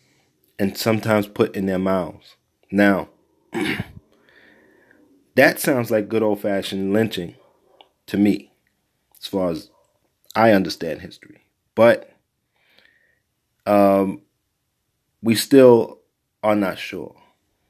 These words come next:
And I think what we need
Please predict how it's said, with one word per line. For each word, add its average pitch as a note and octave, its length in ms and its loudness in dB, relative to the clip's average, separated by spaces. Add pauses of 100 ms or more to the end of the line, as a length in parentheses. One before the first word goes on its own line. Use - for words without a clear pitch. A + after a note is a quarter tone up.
(1900)
And A2+ 120 4
I A2 120 4
think F3 500 2 (2250)
what A#2+ 260 0
we C3 140 2
need C3 480 2